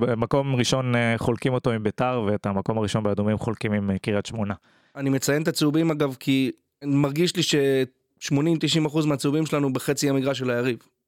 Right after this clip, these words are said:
Speaker 2: אה, זה כנראה חלק ממשחק הלחץ,
Speaker 1: בוא נגיד שבהתחלה
Speaker 2: ועדיין רו-, הרבה מהם מרגישים מיותרים בטירוף.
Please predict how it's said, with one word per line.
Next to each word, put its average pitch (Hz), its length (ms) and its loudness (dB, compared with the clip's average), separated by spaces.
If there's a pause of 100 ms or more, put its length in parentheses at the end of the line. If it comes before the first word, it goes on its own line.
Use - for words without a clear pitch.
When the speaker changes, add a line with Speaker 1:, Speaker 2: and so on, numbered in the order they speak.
(220)
Speaker 2:
אה, 127 60 -10 (400)
זה 127 120 -14
כנראה 156 300 0
חלק 156 280 -2
ממשחק 135 380 -2
הלחץ, 160 600 -4
Speaker 1:
בוא 139 80 -10
נגיד 165 180 0
שבהתחלה 147 380 4
Speaker 2:
ועדיין 156 420 2
רו-, 147 240 2
הרבה 147 320 0
מהם 147 320 2
מרגישים 131 400 0
מיותרים 135 420 0
בטירוף. 110 500 -6